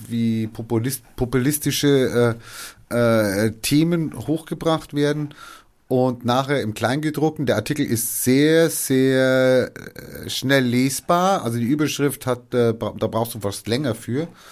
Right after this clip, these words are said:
Und die Informationen, die da drin stehen,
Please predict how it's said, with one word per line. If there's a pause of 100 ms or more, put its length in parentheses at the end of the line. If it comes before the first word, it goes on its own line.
(480)
Und (240)
die
Informationen,
die
da
drin
stehen,